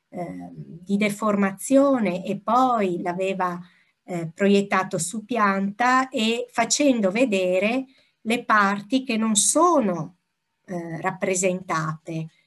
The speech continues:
eh, da, eh, Jacopo de' Barbari. Perché? Perché la funzione di questa pianta è quella di celebrare alcuni punti, eh, della città. Le deformazioni,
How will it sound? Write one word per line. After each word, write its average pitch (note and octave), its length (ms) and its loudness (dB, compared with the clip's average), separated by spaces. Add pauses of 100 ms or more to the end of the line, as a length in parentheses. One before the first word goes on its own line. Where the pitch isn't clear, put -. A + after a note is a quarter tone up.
(180)
eh, D#3+ 400 -2
da, F3 400 -4
eh, E3 420 -8
Jacopo F#3 440 0
de' F3+ 160 2
Barbari. F3 560 -8
Perché? A3+ 340 0
Perché C4+ 380 0
la G3+ 100 4
funzione G#3 880 -2 (340)
di G3+ 140 0
questa G#3+ 360 0
pianta G3+ 420 -2
è E4 80 -4
quella C#4 480 2
di B3+ 260 2
celebrare A3+ 1000 2 (540)
alcuni G#3+ 540 0
punti, G3 640 0
eh, E3+ 320 -6
della E3 240 -4
città. E3 420 -8
Le G3 80 -2
deformazioni, A#3+ 1200 0